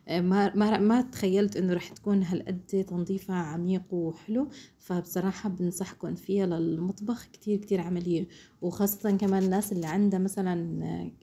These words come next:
أب-، أبواب كبيرة إزاز وباب البلكون،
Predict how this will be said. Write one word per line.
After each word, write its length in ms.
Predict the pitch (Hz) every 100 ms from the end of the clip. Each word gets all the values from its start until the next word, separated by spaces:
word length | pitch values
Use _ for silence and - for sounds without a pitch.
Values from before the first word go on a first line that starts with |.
| -
أب-، 220 | 175 - _ -
أبواب 400 | 180 175 190 185
كبيرة 600 | 202 185 190 208 202 -
إزاز 460 | - 185 190 190 180 170
وباب 300 | 165 175 190
البلكون، 540 | 196 196 185 - 196